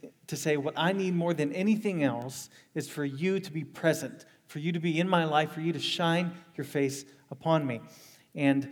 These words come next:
in Hebrew, the way that this works is, uh, in poetry, is to really sharpen the idea. So it's not three separate ideas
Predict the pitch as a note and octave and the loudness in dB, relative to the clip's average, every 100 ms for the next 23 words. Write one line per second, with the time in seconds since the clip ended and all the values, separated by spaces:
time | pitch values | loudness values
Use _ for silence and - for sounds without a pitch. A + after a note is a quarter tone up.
0 | - - D3 C#3 C3 - A3 E3 E3+ E3+ | -14 -10 -4 -4 -2 0 2 4 6 6
1 | E3 D3+ D#3 D#3+ D#3 C#3+ C#3+ - - - | 2 2 2 2 -2 -2 -6 -8 -18 -12
2 | C3+ C#3+ D3 - - D#3 C#3 C3 C#3+ B2+ | 0 0 0 -4 -4 -2 -2 -2 -2 -2
3 | B2+ E3 E3 E3 C#3+ E3+ E3 E3 D3 C#3+ | -2 -4 -6 -6 -2 0 0 -2 -4 -4
4 | C#3+ D#3+ F3 - - F3 E3 E3 D3 C#3 | -4 -2 -2 -2 -2 -2 -2 -2 0 2
5 | C3+ C#3 B2 A2+ E3 D#3+ F3+ C#3 - F3+ | 2 0 0 -2 -6 -4 -2 -2 -2 -4
6 | F#3 - F3+ - E3+ D#3 D#3 C#3 C#3 E3 | -2 0 -2 -2 2 2 2 0 0 0
7 | E3 | -4